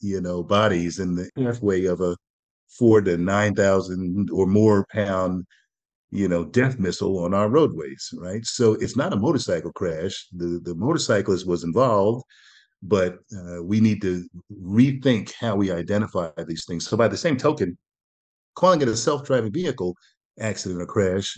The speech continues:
is completely erroneous, because what the vehicle did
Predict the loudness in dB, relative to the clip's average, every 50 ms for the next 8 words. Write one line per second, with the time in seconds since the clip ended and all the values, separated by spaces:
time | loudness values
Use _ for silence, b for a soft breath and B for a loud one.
0 | -12 _ -2 0 0 2 0 -2 -2 -2 -4 -2 0 0 0 0 2 0 2 2
1 | 2 0 0 0 -2 -4 -8 -10 -12 -10 -10 0 4 4 4 4 2 b b b
2 | b b b _ _ _ _ _ 2 4 4 4 4 2 4 4 4 4 4 2
3 | 0 2 2 4 6 6 6 6 4 4